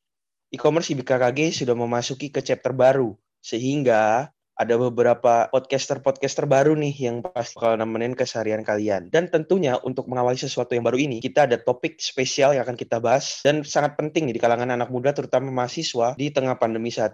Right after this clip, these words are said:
ini. Di tengah banyaknya segala macam tugas, waktu kuliah online yang melelahkan depan laptop, belum lagi diomelin orang tua, topik yang akan kita bawa ini mungkin akan sangat relate bagi kalian mahasiswa-mahasiswa yang sedang menjalani kuliah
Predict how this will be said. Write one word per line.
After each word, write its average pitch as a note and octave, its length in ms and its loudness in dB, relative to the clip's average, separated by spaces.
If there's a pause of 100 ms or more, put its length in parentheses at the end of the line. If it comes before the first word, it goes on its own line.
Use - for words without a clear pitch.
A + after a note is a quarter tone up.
ini. G#2 240 -6
Di C3 80 -4
tengah C3+ 320 0
banyaknya C3 720 0
segala B2+ 240 4
macam C3 240 0
tugas, C#3 960 0
waktu B2+ 320 -2
kuliah B2 400 4
online C3 400 2
yang B2 80 -4
melelahkan B2+ 720 0
depan B2+ 320 -2
laptop, C3+ 800 0 (240)
belum B2 240 0
lagi A#2+ 160 2
diomelin A2+ 480 0
orang A#2+ 240 0
tua, C3 400 2 (720)
topik C#3+ 320 -4
yang D3 160 0
akan C#3+ 160 -2
kita C#3+ 160 0
bawa C3 240 8
ini E3+ 480 0 (240)
mungkin D3+ 320 -4
akan D3 240 -2
sangat C3+ 320 -2
relate C#3+ 400 0
bagi A#2+ 160 0
kalian B2+ 400 0
mahasiswa-mahasiswa B2+ 1200 -6
yang A#2+ 160 -6
sedang C3 320 -4
menjalani A2+ 480 0
kuliah B2 320 0